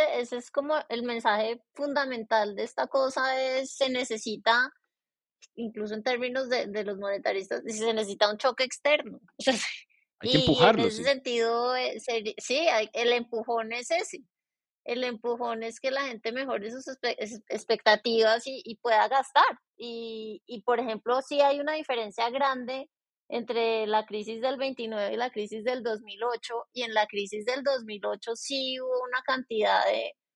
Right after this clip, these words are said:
Speaker 1: maneras de, de, de hacer que la gente le llegara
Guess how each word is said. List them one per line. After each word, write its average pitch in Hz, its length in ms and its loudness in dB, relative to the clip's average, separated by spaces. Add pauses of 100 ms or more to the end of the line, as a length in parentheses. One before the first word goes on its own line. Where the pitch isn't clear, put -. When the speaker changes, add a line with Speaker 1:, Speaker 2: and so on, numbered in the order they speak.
(140)
Speaker 1:
maneras 214 640 4
de, 247 360 2
de, 196 760 -2 (100)
de 180 760 2
hacer 208 380 6
que 240 160 2
la 269 140 6
gente 214 280 -2
le 247 140 2
llegara 208 500 2